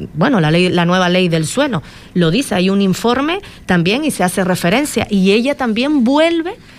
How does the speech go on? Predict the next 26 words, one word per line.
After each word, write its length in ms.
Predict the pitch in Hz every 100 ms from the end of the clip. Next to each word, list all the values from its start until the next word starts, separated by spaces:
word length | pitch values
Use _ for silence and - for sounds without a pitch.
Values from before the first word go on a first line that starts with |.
| - -
y 140 | 233 220
contrata, 640 | 185 175 202 233 277 381
es 140 | - 180
decir, 320 | 185 202 214 220
le 160 | 185
da 120 | 170
prioridad, 520 | 180 208 196 196 220 202
es 60 |
verdad, 320 | 170 196 277 -
a 100 | 202
las 140 | 170 160
renovables 640 | 170 170 196 226 185 165 - - -
y 140 | 175
a 80 | 165
las 120 | 160
acampadas, 600 | 160 165 165 208 247 359 -
pero 200 | 202 170
lo 100 | 160
contrata 380 | 151 165 175
a 40 | 277
través 340 | 240 190 170
de, 240 | 170 165 170
de 160 | 185
la 80 | 175
empresa 480 | 165 - 185 180 175
gesplan. 580 | 160 160 - 196 311